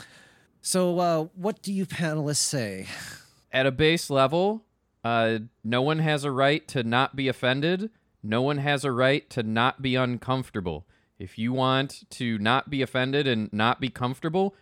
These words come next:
Speaker 2: don't go outside your fucking house.
Speaker 1: Yeah.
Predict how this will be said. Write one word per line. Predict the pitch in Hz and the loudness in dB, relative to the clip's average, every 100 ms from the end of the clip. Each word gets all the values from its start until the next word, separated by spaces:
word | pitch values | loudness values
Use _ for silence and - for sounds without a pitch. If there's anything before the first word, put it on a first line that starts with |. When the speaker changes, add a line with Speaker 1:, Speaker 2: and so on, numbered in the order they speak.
| _ | _
Speaker 2:
don't | - 139 | -2 0
go | 180 | 2
outside | 175 165 - 151 170 | 2 2 2 2 2
your | 160 | 0
fucking | - _ 175 151 170 143 | -4 _ 2 2 2 -2
house. | 139 143 123 80 - - _ _ _ _ - | 2 2 2 -2 -10 -20 _ _ _ _ -8
Speaker 1:
Yeah. | 120 110 | -4 -4